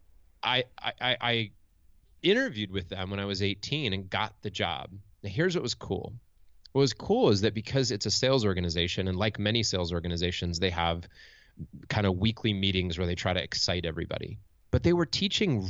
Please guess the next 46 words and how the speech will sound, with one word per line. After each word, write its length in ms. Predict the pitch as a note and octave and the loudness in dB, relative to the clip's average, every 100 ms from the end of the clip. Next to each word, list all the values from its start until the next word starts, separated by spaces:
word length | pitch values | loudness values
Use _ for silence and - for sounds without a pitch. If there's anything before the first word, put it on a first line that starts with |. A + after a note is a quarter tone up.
| F#2+ | 4
really 440 | G#2+ G2+ A2 C3 - | 6 6 4 0 -2
good 420 | - F2 F2 G2 A2 - _ | 0 2 2 0 -8 -14 _
skills, 640 | - - F#3+ D#3+ G2+ - - - - - - | 0 2 4 2 0 -8 -10 -20 -20 -20 -6
how 240 | - G#2 | 0 2
to 80 | A2+ | 4
manage 420 | A2+ A2+ A2+ G#2 | 4 4 2 2
your 120 | A2 | 2
mindset, 720 | G#2+ A2 A#2+ A2+ - F2 E2+ - | 2 2 0 -2 -2 -2 -4 -8
how 300 | - F#2+ G2+ | 0 2 4
to, 260 | G#2 G#2 | 4 2
right? 300 | G2+ G2 B2+ | 2 2 2
So 220 | - A#2+ G#2 - - - - | 2 0 0 -8 -20 -16 -4
I 100 | A#2+ | -2
started 720 | - - - C#3+ D#3 E3+ D#3 | -2 -4 -6 -2 0 0 0
getting 240 | B2 A#2 | 0 2
exposed 540 | A2 - - G#2 G2+ G2+ | 0 -2 0 2 2 0
at 180 | - - | -4 -2
that 260 | F#2 F2+ | 0 0
age. 400 | F2 F2+ - - - - - | -2 -6 -8 -12 -12 -20 -18
So 260 | - C3 B2+ - - - - - - | 0 0 0 -8 -20 -20 -20 -20 -6
to 140 | C#3+ C#3 | -4 2
answer 300 | E3 F3 D3+ | 2 2 2
your 140 | A2 | 2
question, 340 | - G#2+ - | 2 -2 0
and 160 | F#2 F2+ | -4 0
I 40 | |
know 60 | G#2 | 0
it 80 | G2+ | 0
took 140 | - | -2
a, 40 | G2 | -2
a 20 | |
little 300 | F#2 A2 G#2+ | 0 2 2
bit 120 | G#2 | 2
longer 320 | G2+ G2 G2 | 0 0 0
of 80 | F#2 | 0
a 60 | F#2 | 0
way 100 | F#2 | 0
to 80 | |
get 220 | F2+ C#3 D3 | 0 0 2
there, 180 | G2 | 2
but 280 | F2 F#2+ F2+ - _ _ _ _ _ | 4 2 0 -4 _ _ _ _ _
I 160 | B2 G3 | 2 4
was 180 | A#3+ A#2+ | 4 0
a 60 | |
total 400 | A2+ - A#2+ A#2 | -2 -2 0 0
disaster. 840 | F2+ F2 E2 F2+ E3+ - - - | -2 -4 0 0 0 -4 -6 -14